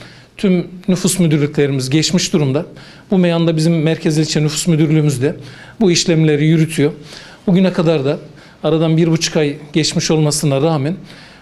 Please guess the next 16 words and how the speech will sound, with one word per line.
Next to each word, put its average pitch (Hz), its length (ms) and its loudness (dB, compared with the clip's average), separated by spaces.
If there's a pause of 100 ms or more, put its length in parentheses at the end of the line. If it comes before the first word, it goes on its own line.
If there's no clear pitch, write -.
(100)
beş 175 260 2
yüz 156 120 2
ila 143 220 2
yedi 156 260 2
yüz 165 120 4
arasındaki 143 580 -2
vatandaşımız 151 680 0
da 165 120 -4 (440)
bununla 175 300 2
ilgili 147 500 0
müracaatlarını 143 880 -2 (100)
yaptılar 170 580 -2 (520)
ve 170 80 2
şu 185 160 0
anda 160 320 0 (1160)
nüfus, 180 420 0